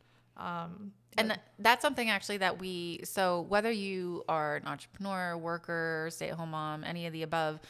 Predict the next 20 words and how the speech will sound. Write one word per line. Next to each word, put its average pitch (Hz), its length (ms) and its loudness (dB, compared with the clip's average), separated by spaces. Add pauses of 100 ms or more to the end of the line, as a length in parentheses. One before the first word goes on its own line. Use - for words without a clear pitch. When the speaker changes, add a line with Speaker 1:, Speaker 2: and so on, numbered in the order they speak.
(320)
Speaker 2:
um, 165 380 2 (180)
putting 294 260 4
systems 196 440 -6
into 180 160 -8
place 170 580 -8
just 185 240 -2
Speaker 1:
Mm-hmm. 180 80 -6
Speaker 2:
help 190 280 0
avoid 156 520 -4
burnout. 135 920 -4 (140)
Speaker 1:
Yeah. 202 180 -8
Speaker 2:
So 185 260 6
I 185 200 6
actually 185 300 2
hired 165 240 2
a 165 60 -2
business 185 320 -2
coach, 180 560 -4 (100)
um, 156 600 -2
and 175 180 -4